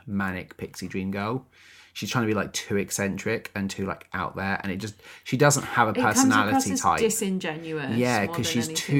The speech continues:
Speaker 1: too
Speaker 2: else.
Speaker 1: many different types of personality to actually have a personality.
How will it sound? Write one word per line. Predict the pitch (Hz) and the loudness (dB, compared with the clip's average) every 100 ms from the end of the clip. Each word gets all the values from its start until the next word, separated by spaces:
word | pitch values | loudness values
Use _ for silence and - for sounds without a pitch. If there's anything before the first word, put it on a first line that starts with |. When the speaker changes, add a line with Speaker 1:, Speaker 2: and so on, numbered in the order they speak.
| 139 131 | 6 4
Speaker 1:
too | 127 | 2
Speaker 2:
else. | |
Speaker 1:
many | 120 120 110 110 104 113 - | 0 0 0 -4 -6 -8 -2
different | 113 - 110 98 | -2 -2 -4 -4
types | - 92 - - | -4 -4 -2 -6
of | 107 | -8
personality | 107 104 - 101 101 101 110 | -6 -4 -4 -2 -2 -4 -6
to | 101 | -6
actually | 95 - 107 - | -6 -6 -12 -12
have | - 98 101 | -6 -4 -4
a | 104 | -6
personality. | 101 104 - 101 101 104 117 120 | -4 -6 -4 -4 -4 -6 -6 -8